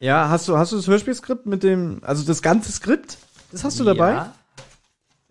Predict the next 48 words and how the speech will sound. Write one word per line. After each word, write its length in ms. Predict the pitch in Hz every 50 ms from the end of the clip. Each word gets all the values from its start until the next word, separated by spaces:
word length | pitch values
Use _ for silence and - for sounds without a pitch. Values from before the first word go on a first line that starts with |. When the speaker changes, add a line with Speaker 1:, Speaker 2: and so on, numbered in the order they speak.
| _ -
Speaker 1:
Eigentlich 280 | 151 165 190 196 147
müssten 300 | 180 190 185 - - 170
wir 100 | 160 160
jetzt 200 | 160 175 170 -
mal 140 | 175 165 156
wieder 200 | 151 151 147 143
das 180 | 135 139 131 -
so 60 | 139
in 60 | 131 131
verteilten 420 | 135 123 - 139 123 123 123 123
Rollen 240 | 113 117 117 113 110
vorlesen, 480 | - - 120 113 107 107 104 101 104 104
den 120 | 107 107
ganzen 260 | 110 110 101 107 107
Schluss 220 | - - 120 110 110
jetzt 140 | 110 95 110
mit, 200 | 110 107 104 -
mit, 380 | 113 110 107 101 - - _ -
äh, 160 | 117 110 107
du 80 | 123 131
darfst 240 | 151 147 147 139
auch 120 | 156 131 131
gerne, 420 | 143 131 131 131 131 123 123 113 -
äh, 160 | 120 120 113
Kommissar 320 | - 123 117 113 110 113
Reynolds 260 | 113 113 110 107 98
sein. 200 | - 101 95 95 - _ _ _ - 110
Speaker 2:
Ja. 80 | - - - _ _ _ _ _ _ _ -
Speaker 1:
Um 120 | 175 175 190
das, 160 | 202 196 -
bevor 360 | - 190 - - 185 202 208
das 240 | 208 202 - - -
Speaker 2:
Ab, 200 | 160 160 143 -
ab, 180 | 151 160 160 165
ab, 100 | - -
ab 140 | 170 156 147
wann 220 | 151 151 147 143 127
denn? 160 | 104 90 - -
Speaker 1:
Warte, 200 | - 147 156 151
pass 140 | 147 156 151
auf, 140 | 151 135 131
ich, 140 | 131 131 135
ich 280 | 127 127 139 139 131 143
lese 240 | 147 151 151 156
es 40 | 147
noch 80 | 147 147
kurz 140 | 147 135 131
vor. 340 | 151 165 185 190 - _